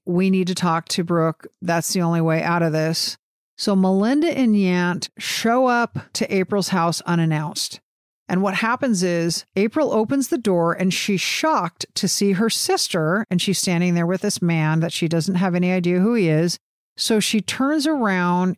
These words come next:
and goes to shut the door and then stops, turns back towards her sister,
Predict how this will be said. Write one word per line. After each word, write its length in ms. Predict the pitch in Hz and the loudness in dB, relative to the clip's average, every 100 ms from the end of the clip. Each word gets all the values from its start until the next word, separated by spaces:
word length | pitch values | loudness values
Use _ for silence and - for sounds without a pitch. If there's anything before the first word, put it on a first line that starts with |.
| - | -2
and 160 | 180 | 0
goes 220 | 185 190 | 2 0
to 120 | - 190 | 0 -2
shut 340 | - 202 196 | 0 -2 0
the 80 | 269 | -2
door 360 | 208 175 175 - | 0 2 2 0
and 140 | 175 | 0
then 140 | 175 | 0
stops, 840 | 170 - - 208 175 165 170 - - _ _ - | 0 -4 -2 0 2 0 -2 -6 -8 _ _ -6
turns 320 | 214 190 - | -2 -2 -2
back 320 | - 180 190 | -2 -2 -2
towards 300 | - 247 233 | -2 -2 0
her 100 | 285 | -4
sister, 680 | - 190 170 - 180 180 | -2 -2 -2 -2 0 0